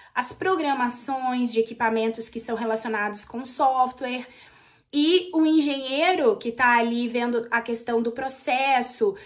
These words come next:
se, é, tem alguma restrição de processo ou de procedimento ou de balanceamento de,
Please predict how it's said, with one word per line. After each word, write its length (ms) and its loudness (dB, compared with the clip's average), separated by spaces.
se, 800 0
é, 160 2
tem 160 -6
alguma 260 0
restrição 560 -6
de 80 -6
processo 540 -4
ou 60 -4
de 100 -12
procedimento 760 -6
ou 80 -8
de 80 -6
balanceamento 1040 -2
de, 380 -6